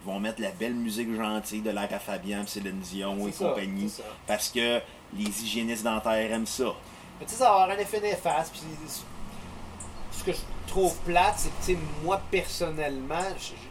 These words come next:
Speaker 2: j'attache quand même une certaine importance à la culture québécoise. Pas, pas, tu sais, je, pas, pas tant que, que je sois tant à rattacher à, à, à s-, tu sais, je suis pas indépendantiste, je suis pas souverainiste, j'ai,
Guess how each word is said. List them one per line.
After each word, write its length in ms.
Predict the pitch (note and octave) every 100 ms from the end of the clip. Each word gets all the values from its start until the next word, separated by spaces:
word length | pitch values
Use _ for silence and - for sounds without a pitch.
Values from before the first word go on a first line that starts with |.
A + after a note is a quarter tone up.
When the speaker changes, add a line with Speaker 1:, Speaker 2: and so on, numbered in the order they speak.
| B2+
Speaker 2:
j'attache 240 | B2 D#3
quand 140 | E3 D#3+
même 120 | F#3
une 60 |
certaine 280 | - C#3+ D#3
importance 380 | D3+ C3 D3+ E3+
à 20 | D#3
la 60 |
culture 360 | - A#2+ - A#2 -
québécoise. 680 | C#3 B2+ B2 - A#2+ E3+ -
Pas, 180 | C#4+ -
pas, 140 | - - - - - - - - - -
tu 60 | B3+
sais, 120 | C4 - -
je, 80 | - - -
pas, 80 | C4 -
pas 80 | D#4+
tant 120 | -
que, 220 | - -
que 80 | D3+
je 80 | -
sois 180 | F3 D#3
tant 200 | - G#3 F#3+
à 200 | - C#3+
rattacher 540 | D3+ E3 C#3+ - G3 F#3
à, 60 |
à, 580 | C#3+ - - - - -
à 40 | -
s-, 340 | - - - - - - - - - - - - - - - - - - - - - -
tu 100 | B3+
sais, 60 | -
je 60 |
suis 100 | -
pas 180 | - G#3
indépendantiste, 560 | F#3 C#3+ C#3+ C3+ A#2+ -
je 40 |
suis 80 | D#3
pas 220 | - - -
souverainiste, 380 | B2+ B2+ D3+
j'ai, 100 | C#3+